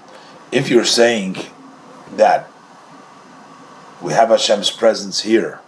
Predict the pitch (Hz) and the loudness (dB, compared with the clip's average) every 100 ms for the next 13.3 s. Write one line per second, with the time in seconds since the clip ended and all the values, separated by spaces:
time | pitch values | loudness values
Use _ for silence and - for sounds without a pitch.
0 | _ - - - - - - - - - | _ -20 -20 -20 -20 -20 -20 -20 -10 -4
1 | 95 95 104 123 107 104 - - 117 110 | -2 0 2 2 2 0 0 2 2 2
2 | - 113 107 110 - 113 110 110 - 107 | 2 4 4 0 -6 -10 -10 -14 -12 -8
3 | 98 98 110 107 101 101 - _ _ _ | -6 2 2 2 -2 -6 -14 _ _ _
4 | _ _ _ _ _ _ 95 131 190 190 | _ _ _ _ _ _ -4 0 0 -2
5 | 151 113 98 101 95 87 92 85 - - | -4 -6 -6 -8 -14 -16 -18 -18 -18 -20
6 | - _ _ _ _ _ _ - - 165 | -20 _ _ _ _ _ _ -8 -2 -2
7 | 151 156 196 156 - 175 185 - 120 170 | 0 2 0 -2 -4 -4 -4 -4 -4 -2
8 | 175 170 - 175 170 156 160 156 - 160 | -2 -2 -2 -4 -4 -12 -14 -16 -6 -2
9 | 160 147 143 - _ _ _ _ _ - | -2 -4 -8 -16 _ _ _ _ _ -6
10 | - 156 135 - 180 180 139 135 139 _ | -2 -2 -2 -2 0 2 0 -2 -8 _
11 | _ _ _ _ _ - 202 185 165 214 | _ _ _ _ _ -2 0 2 2 0
12 | - 180 180 160 175 147 - 165 214 151 | -4 -8 -2 -2 -2 -6 -6 -4 -2 -4
13 | 147 151 | -6 -8